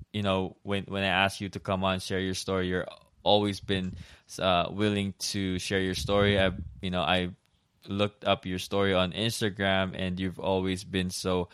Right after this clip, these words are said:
honest and so open with sharing your story. So I, I thought I, I would reach out and see if you want to share your story with our listeners today. And I'm glad that you did. I'm glad that we're here today and, uh, doing that right now.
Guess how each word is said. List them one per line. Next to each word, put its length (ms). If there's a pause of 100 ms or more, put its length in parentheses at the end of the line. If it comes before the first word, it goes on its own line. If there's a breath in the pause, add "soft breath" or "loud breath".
(200 soft breath)
honest 720
and 260
so 300
open 520
with 200
sharing 460
your 160
story. 400
So 280
I, 380
I 140
thought 480
I, 60
I 20
would 340
reach 300
out 380
and 340
see 300
if 140
you 180 (440 loud breath)
want 340
to 200
share 240
your 160
story 320
with 140
our 160
listeners 540
today. 600
And 320
I'm 200
glad 220
that 100
you 120
did. 340
I'm 140
glad 200
that 100
we're 160
here 180
today 400
and, 200
uh, 260
doing 420
that 140
right 240
now. 280